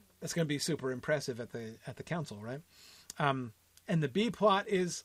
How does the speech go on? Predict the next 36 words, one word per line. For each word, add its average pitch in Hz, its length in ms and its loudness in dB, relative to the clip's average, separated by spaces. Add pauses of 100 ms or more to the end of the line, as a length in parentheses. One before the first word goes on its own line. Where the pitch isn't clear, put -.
Haleth 202 420 6 (180)
settling 196 480 4
in 175 140 0
Brethil 175 420 2
and 156 140 -2
killing 165 360 2
Tevildo. 151 600 2
So 147 160 0
we've 139 160 0
got, 151 160 0
we're 151 100 6
near 160 380 2
the 160 160 2
end, 170 400 2 (480)
not 185 240 6
of 170 80 4
her 160 160 6
life, 175 360 4
but 160 140 4
of 139 180 0
the 139 140 6
trajectory 143 720 0
of, 123 260 -4
of, 120 460 -4
of 123 180 -4
the 131 80 -4
Haladin 127 580 -2 (280)
there. 127 320 -4 (880)
Good, 151 340 2 (140)
good. 143 280 0 (480)
Um, 139 380 0 (380)
and 156 260 4
then 160 320 4
we've 151 220 0
got, 151 440 2
uh, 131 440 0